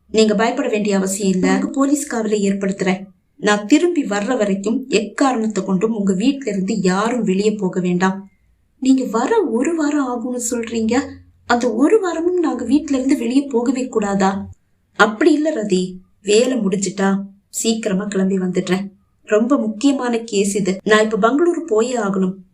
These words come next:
போகலன்னா பார்க்க வேண்டியவங்களை பார்க்க முடியாம போயிடும், அப்புறம் பிரச்சனை ஆயிடும்." "சரி, நீங்க போயிட்டு வாங்க." ஓகே. அழைப்பை துண்டித்தவன் இன்ஸ்பெக்டர் அகிலை அழைத்து ரதிகா வீட்டிற்கு போலீஸ் காவலை ஏற்படுத்தினான்.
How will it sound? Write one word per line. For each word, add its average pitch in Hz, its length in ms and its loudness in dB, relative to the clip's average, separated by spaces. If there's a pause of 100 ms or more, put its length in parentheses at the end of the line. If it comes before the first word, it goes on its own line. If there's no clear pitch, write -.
போகலன்னா 220 680 2 (340)
பார்க்க 320 380 2
வேண்டியவங்களை 214 580 0
பார்க்க 226 360 0
முடியாம 202 480 0
போயிடும், 196 360 0 (360)
அப்புறம் 196 280 0
பிரச்சனை 208 400 0
ஆயிடும்." 180 300 0 (960)
"சரி, 220 540 0
நீங்க 208 260 0
போயிட்டு 226 400 2
வாங்க." 196 440 -2 (340)
ஓகே. 220 280 4 (600)
அழைப்பை 311 360 2
துண்டித்தவன் 196 640 0 (320)
இன்ஸ்பெக்டர் 277 720 0
அகிலை 277 420 2
அழைத்து 180 440 0
ரதிகா 226 420 -2
வீட்டிற்கு 180 520 -2
போலீஸ் 262 460 0
காவலை 185 420 0
ஏற்படுத்தினான். 180 760 0